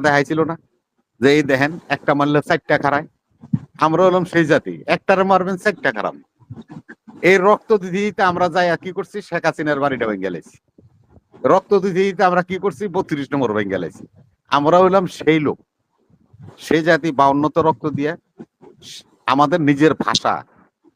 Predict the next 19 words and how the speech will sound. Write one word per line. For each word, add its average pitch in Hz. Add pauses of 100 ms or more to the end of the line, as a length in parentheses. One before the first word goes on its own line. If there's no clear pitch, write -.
(220)
অর্জন 135 (100)
করেছি, - (580)
একাত্তরে 151
যুদ্ধ 139 (100)
করে 156
রক্ত 143 (120)
দিয়ে 143 (500)
রাষ্ট্র 131
বানাইছি, 98 (920)
চব্বিশে 151
রক্ত - (120)
দিয়ে 143 (640)
একটা 90 (320)
রিজ, 120 (840)
যারা 113
নাকি 113
এদেশে 113 (360)
সন্ত্রাস, 120 (280)
দালালি, 107